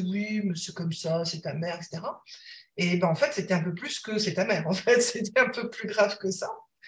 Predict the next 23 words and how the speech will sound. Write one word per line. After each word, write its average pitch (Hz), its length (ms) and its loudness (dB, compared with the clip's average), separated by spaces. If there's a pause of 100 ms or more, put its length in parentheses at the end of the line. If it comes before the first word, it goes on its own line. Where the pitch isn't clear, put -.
(440)
Et 220 560 2
je 196 180 4
pense 359 260 2
que - 100 -6
c'est 233 560 2
la 208 200 4
raison 254 300 0
principale 285 640 -2
qui - 160 -16
fait 311 240 -8
que 247 300 -4 (280)
l'équilibre 220 600 -2
émotionnel 240 480 0
et 220 40 0
mental 214 340 2
a 233 60 -2
toujours 294 340 -8
été 254 200 -6
un 247 100 0
sujet 220 520 -2 (100)
dans 208 140 0
mon 208 140 0
existence. 202 680 -6